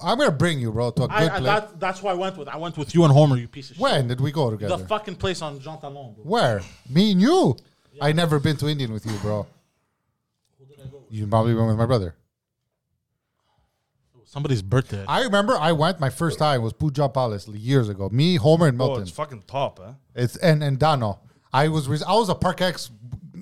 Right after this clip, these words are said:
Speaker 1: born and raised, you know, fuck Indians, you know, they smell. I'm never gonna go eat there. I, that was my mentality, you know, like an idiot. I was young. I was like, what, fifteen, sixteen? They finally told me, "Okay, let's go," 'cause Dano was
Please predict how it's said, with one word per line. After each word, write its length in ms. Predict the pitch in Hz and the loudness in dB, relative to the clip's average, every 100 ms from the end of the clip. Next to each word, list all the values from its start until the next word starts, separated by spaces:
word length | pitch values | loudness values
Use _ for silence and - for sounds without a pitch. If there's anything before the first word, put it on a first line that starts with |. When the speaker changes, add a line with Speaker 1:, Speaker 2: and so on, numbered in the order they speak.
| - | -20
Speaker 1:
born 380 | - 131 151 170 | -14 0 2 4
and 140 | 151 131 | 2 0
raised, 280 | 147 170 147 | 0 0 -2
you 60 | |
know, 120 | 165 165 | -2 -2
fuck 400 | - 185 185 165 | 0 0 -2 -12
Indians, 520 | 190 196 185 190 190 165 | -6 -2 0 0 0 0
you 80 | |
know, 280 | 180 190 190 - - | 2 2 2 -6 -8
they 100 | 151 | -4
smell. 640 | 139 - 170 175 185 185 - - | -4 0 2 4 4 2 -6 -4
I'm 140 | 147 151 | -2 2
never 220 | 170 170 | 2 0
gonna 160 | 165 156 | -2 -2
go 180 | 165 | -2
eat 160 | 165 180 | -2 -2
there. 140 | 196 | 0
I, 200 | 170 143 143 156 | 0 0 -2 -6
that 240 | 147 151 151 | -6 -6 -4
was 220 | 143 131 | -4 -2
my 120 | 135 | -2
mentality, 500 | 135 131 165 135 98 | 0 0 2 0 -2
you 60 | 98 | -8
know, 80 | 113 | -8
like 140 | 107 | -6
an 120 | 113 | -2
idiot. 280 | 135 113 87 98 | 0 -2 -6 -10
I 60 | |
was 120 | 101 | -6
young. 240 | 113 120 92 | -6 -6 -8
I 40 | |
was 120 | 95 | -14
like, 160 | 98 - | -14 -8
what, 200 | 107 - _ _ - | -8 -8 _ _ -12
fifteen, 340 | 113 151 143 | -8 -6 -6
sixteen? 400 | 123 - 170 131 _ _ _ _ _ _ _ _ | -8 -8 -8 -8 _ _ _ _ _ _ _ _
They 160 | 135 135 | 0 2
finally 340 | 156 180 202 | 2 0 -2
told 220 | - 165 | 0 0
me, 60 | 175 | -2
"Okay, 160 | 135 135 | -4 -2
let's 200 | 143 123 | -2 0
go," 400 | 135 151 233 - - - | 2 2 0 -6 -20 -14
'cause 120 | 110 | -6
Dano 420 | 123 135 139 127 - _ _ | -2 -2 -2 -6 -10 _ _
was 260 | 101 92 | -20 -16